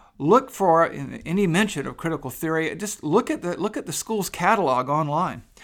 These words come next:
Write the school, send them an email, ask tough questions. Don't be bashful. Check the bios of the professors and the faculty.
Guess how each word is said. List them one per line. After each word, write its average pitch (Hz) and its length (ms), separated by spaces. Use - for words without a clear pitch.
Write 240 360
the 214 80
school, 143 320
send 214 260
them 320 80
an 269 100
email, 226 380
ask 196 340
tough 254 220
questions. 220 560
Don't 170 260
be 233 160
bashful. 151 760
Check 202 300
the 160 120
bios 151 500
of 135 60
the 139 80
professors 160 640
and 135 120
the 117 60
faculty. 196 680